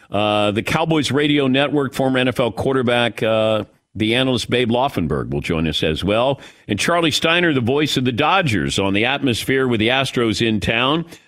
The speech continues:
Does he agree with what Joey Votto said yesterday on this show? And maybe we move on from the Astros and stop booing them. That didn't happen last night at, uh, Dodger Stadium.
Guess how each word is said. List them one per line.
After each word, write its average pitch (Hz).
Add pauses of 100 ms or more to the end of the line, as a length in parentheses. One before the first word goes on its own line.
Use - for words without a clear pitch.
Does 123
he 135
agree 165 (100)
with 117
what 147
Joey 143
Votto 127
said 90
yesterday 95
on 92
this 95
show? 131 (480)
And 143
maybe 143
we 135
move 123
on 117
from 107
the 104
Astros 101
and 92
stop 98
booing 98
them. 78 (760)
That 101
didn't 101
happen 92
last 90
night 90
at, 85
uh, 85
Dodger 80
Stadium. 80